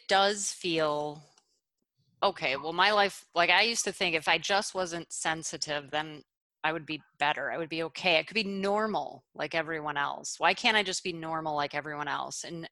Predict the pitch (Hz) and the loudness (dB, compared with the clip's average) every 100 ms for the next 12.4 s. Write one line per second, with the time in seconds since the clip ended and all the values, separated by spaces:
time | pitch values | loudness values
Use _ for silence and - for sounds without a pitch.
0 | _ 170 190 220 233 226 190 175 - - | _ -8 -6 -4 -4 -2 2 2 0 -4
1 | 247 262 233 226 196 311 415 185 156 156 | -6 -4 -6 -8 -4 -2 2 2 4 0
2 | 147 143 135 135 107 123 - 165 196 - | 0 -6 -6 -6 -6 -6 -2 0 0 -2
3 | - 180 185 - - - - 269 392 240 | -4 -2 -2 -6 -16 -8 2 4 4 4
4 | 208 202 190 - - 214 233 196 180 180 | 4 4 2 -2 -4 -6 -2 0 2 0
5 | - 180 - 180 170 165 170 - 208 220 | -4 -8 -2 2 2 2 0 2 2 2
6 | 170 196 240 202 - 190 170 202 294 170 | 2 2 4 -2 -4 0 4 4 4 0
7 | 156 - 147 139 139 214 - - - - | -4 -6 -2 -2 0 -2 -6 -18 -20 -20
8 | _ - 180 175 175 175 175 - - _ | _ 0 4 2 0 -6 -8 -10 -12 _
9 | _ _ - - - - - - _ - | _ _ -10 -8 -8 -10 -14 -20 _ 0
10 | 277 - 330 233 - 196 190 - 214 214 | 0 0 -2 -2 0 0 0 2 4 4
11 | 214 185 196 196 208 233 269 262 202 190 | 4 2 -2 0 -2 -2 -4 0 2 2
12 | - 160 175 | -2 -4 -4